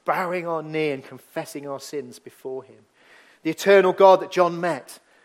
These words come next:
and tells us about here, the eternal God who John knows is real and tells us is f-, real, the eternal God who keeps all his promises, has the power and authority to forgive our sins if we confess them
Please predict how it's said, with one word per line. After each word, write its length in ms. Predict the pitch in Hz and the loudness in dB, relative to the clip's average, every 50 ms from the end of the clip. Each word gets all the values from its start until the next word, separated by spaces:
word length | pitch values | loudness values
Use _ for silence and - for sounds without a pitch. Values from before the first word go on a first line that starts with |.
| _ _ _ _ _ _ _ _ _ _ _ _ _ - 160 | _ _ _ _ _ _ _ _ _ _ _ _ _ -20 -20
and 120 | 147 - | -18 -12
tells 340 | - - 185 180 175 - 151 | -6 -2 -2 -2 -2 -4 -8
us 100 | 139 151 | -14 -14
about 320 | - 175 160 156 156 147 | -10 -8 -6 -6 -6 -6
here, 300 | 151 175 165 156 147 131 | -4 -2 -2 -2 -2 -4
the 80 | 127 143 | -8 -10
eternal 380 | - - 180 185 180 180 170 | -12 -8 -6 -6 -6 -6 -8
God 340 | 170 - 190 185 175 160 - | -6 -4 0 0 0 0 0
who 260 | - 175 190 175 165 - - - - _ - | -4 -12 -12 -12 -12 -14 -18 -20 -20 _ -4
John 240 | - 170 180 180 180 | 0 2 2 4 6
knows 240 | 190 196 190 170 170 | 8 8 8 8 6
is 140 | 165 135 | 0 -2
real 300 | 151 175 196 202 190 180 | 2 4 6 6 6 4
and 120 | 165 156 - | 2 0 -4
tells 260 | - 180 185 185 - | -4 -4 -4 -4 -4
us 100 | - - | -8 -12
is 120 | 180 160 | -14 -14
f-, 160 | - - - - | -14 -20 -20 -20
real, 480 | 175 165 156 156 147 147 139 123 113 _ _ - - - _ - | -20 -14 -8 -6 -6 -6 -6 -10 -16 _ _ -20 -20 -20 _ -14
the 80 | 156 | -14
eternal 440 | 151 - - 180 196 196 196 196 160 | -14 -12 -12 -8 -6 -6 -4 -4 -6
God 440 | - - 190 190 180 165 156 165 - - - - | -4 -2 0 2 2 2 2 0 -4 -12 -14 -10
who 100 | - 170 | -8 -8
keeps 440 | 170 - - - 196 202 202 - 196 | -8 -8 -6 -4 -4 -4 -4 0 0
all 100 | 185 180 | 2 2
his 140 | 180 180 - | 2 0 -4
promises, 500 | - - 185 180 165 - - 190 - - - - - | -6 -12 -12 -12 -10 -10 -10 -12 -12 -12 -18 -18 -6
has 280 | - 190 208 208 208 - | 0 2 2 2 2 0
the 100 | 202 190 | -2 -2
power 400 | - - - 208 208 196 202 196 | -4 -6 -6 -4 -2 0 0 0
and 100 | 185 190 | 0 0
authority 540 | 180 - - 185 185 185 175 175 - 160 - | -2 -2 2 2 2 2 2 -2 -8 -16 -18
to 120 | - 151 | -18 -18
forgive 560 | - - 147 _ - 170 160 143 131 - - - | -14 -14 -14 _ -8 -6 -4 -4 -6 -8 -14 -18
our 220 | 135 123 117 120 120 | -16 -14 -14 -14 -14
sins 580 | - - - 135 127 123 _ _ _ _ _ _ _ _ _ _ _ _ _ _ _ _ _ _ _ _ _ _ _ _ _ _ _ _ _ _ _ - | -16 -20 -20 _ _ _ _ _ _ _ _ _ _ _ _ _ _ _ _ _ _ _ _ _ _ _ _ _ _ _ _ _ _ _ _ _ _ -14
if 260 | 143 131 135 - - | -14 -14 -14 -14 -18
we 120 | 139 131 117 | -18 -18 -18
confess 580 | _ - 117 107 _ - 123 110 - - - | _ -20 -20 -20 _ -18 -18 -18 -18 -20 -20
them 240 | - - 120 107 _ | -20 -20 -20 -20 _